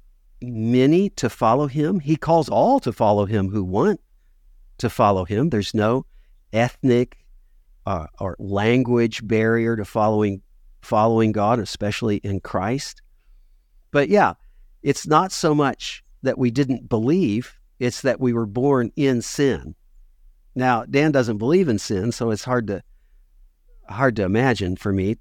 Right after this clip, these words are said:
when I look at the world and see the brokenness of it. Look, I, I've been in malnourishment clinics in Guatemala. I've held dying babies in my arms. I've been in the slums of Kenya. Uh, I've walked through refugee camps in northern Iraq. I've seen the brokenness and pain of the world.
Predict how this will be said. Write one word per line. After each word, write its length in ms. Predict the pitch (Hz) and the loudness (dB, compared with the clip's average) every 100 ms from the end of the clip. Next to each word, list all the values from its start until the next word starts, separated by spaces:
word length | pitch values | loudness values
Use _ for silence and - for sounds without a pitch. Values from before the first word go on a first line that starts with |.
| - | -4
when 180 | 113 | -2
I 80 | 95 | 0
look 220 | 104 117 | 0 0
at 80 | 98 | -2
the 80 | 98 | -4
world 440 | 95 127 104 101 | 0 2 2 0
and 180 | - 98 | -4 -8
see 160 | - 120 | -4 -4
the 100 | 98 | -4
brokenness 640 | 92 110 139 107 92 87 | -2 0 2 0 -2 -4
of 160 | - 82 | -10 -10
it. 140 | - - - - | -12 -14 -20 -6
Look, 200 | 135 131 | 0 2
I, 220 | 135 131 - - _ _ - - - - _ _ _ - | 2 -2 -4 -16 _ _ -20 -20 -20 -20 _ _ _ -10
I've 260 | 131 147 131 | 0 0 2
been 240 | 147 160 | 2 2
in 280 | 151 151 127 | 0 0 2
malnourishment 600 | 123 120 117 117 113 95 | 2 2 2 2 -2 -6
clinics 500 | - 104 92 - - | -4 -6 -6 -10 -10
in 100 | 107 | -6
Guatemala. 640 | 104 104 104 107 107 92 | 0 0 2 2 2 0
I've 160 | 90 110 | -4 -6
held 260 | 135 151 123 | -2 -2 0
dying 300 | 139 127 110 | 2 2 0
babies 380 | 110 113 107 | 0 0 -2
in 100 | 104 | -2
my 180 | 98 95 | -2 -2
arms. 380 | 90 87 87 - | -6 -8 -10 -12
I've 260 | - 127 - _ - _ - - - | -6 -4 -6 _ -20 _ -20 -14 0
been 160 | 135 | 2
in 120 | 127 | 4
the 80 | 123 | 2
slums 640 | 113 - 117 113 101 92 - - | -2 -4 0 2 2 -2 -10 -12
of 180 | 104 | -12
Kenya. 500 | - 120 101 90 - - - - - - _ _ - | -6 -2 -2 -4 -8 -14 -20 -20 -20 -20 _ _ -6
Uh, 220 | 117 101 - | -4 -2 -2
I've 240 | 120 120 | -2 0
walked 340 | 120 135 156 | 2 2 0
through 120 | - 135 | -2 0
refugee 520 | 123 113 123 95 104 | 0 0 -4 -4 -6
camps 460 | - 101 80 - | -4 -4 -4 -6
in 160 | - 117 | -2 0
northern 360 | 117 117 107 98 | 2 0 0 -2
Iraq. 420 | 95 98 - - | -2 -6 -8 -6
I've 200 | 123 135 | -2 -2
seen 420 | - - 156 196 | -2 0 4 4
the 80 | 156 | 2
brokenness 720 | 98 98 113 151 120 98 90 | 0 0 0 2 0 -4 -4
and 180 | - 90 | -8 -10
pain 340 | - 135 135 107 | -4 2 2 2
of 80 | |
the 80 | 90 | -2
world. 420 | 87 101 110 - | -4 -4 -4 -6